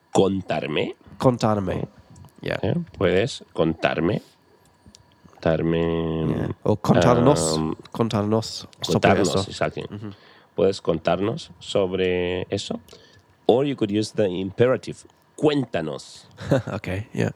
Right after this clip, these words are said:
Speaker 1: Cuéntanos sobre eso, right? Um, so, ayer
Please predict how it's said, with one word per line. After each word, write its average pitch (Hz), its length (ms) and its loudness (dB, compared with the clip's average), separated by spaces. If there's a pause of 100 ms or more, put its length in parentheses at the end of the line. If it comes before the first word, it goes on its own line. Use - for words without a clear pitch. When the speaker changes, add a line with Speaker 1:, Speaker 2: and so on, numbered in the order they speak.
Speaker 1:
Cuéntanos 82 760 -4 (640)
sobre 76 460 -6
eso, - 260 -12 (260)
right? - 260 -6 (680)
Um, 95 600 2 (280)
so, - 260 2
ayer 104 420 2